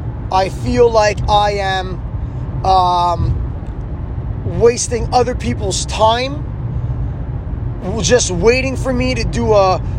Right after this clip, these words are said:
to do, like, a certain compound movement, like a squat or a deadlift, and, um, and it, it really,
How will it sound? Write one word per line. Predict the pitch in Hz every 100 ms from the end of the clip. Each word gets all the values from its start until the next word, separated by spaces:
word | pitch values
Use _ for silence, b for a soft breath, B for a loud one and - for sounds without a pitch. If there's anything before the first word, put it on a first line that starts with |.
| -
to | 214
do, | - 233
like, | 226 214 202
a | 180 247 196 180
certain | - 269 233 -
compound | 226 226 220 220 196 208
movement, | 233 240 285 277 - - -
like | 170
a | 135 151
squat | - - 220 233 240 240
or | 208 185
a |
deadlift, | 180 202 220 233 247 -
and, | 196 180 - B B B B 196
um, | 196 190 180 180 175 - - - - - - - - -
and | 233 233
it, | 233
it | 226 180
really, | 190 254 254 240 220